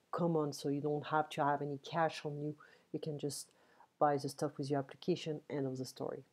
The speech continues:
okay? So here, concerning the vocabulary, efficient, okay, that works. Uh, mass transit system, okay, complicated to provide, to, to give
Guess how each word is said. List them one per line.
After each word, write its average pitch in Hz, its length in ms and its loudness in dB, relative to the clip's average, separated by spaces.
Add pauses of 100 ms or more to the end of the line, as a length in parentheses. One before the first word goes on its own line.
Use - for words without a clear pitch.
(240)
okay? 151 240 -4 (340)
So 214 400 12 (220)
here, 208 480 12 (540)
concerning 208 540 8
the 185 100 6
vocabulary, 180 840 10
efficient, - 1120 10 (280)
okay, 156 180 4
that 151 260 4
works. 185 460 10 (340)
Uh, 160 220 12
mass 180 360 12
transit 160 460 12
system, 226 720 12 (240)
okay, 175 480 6 (420)
complicated 202 920 10
to 190 100 8
provide, 170 540 12
to, 156 400 6
to - 100 -4
give 208 540 10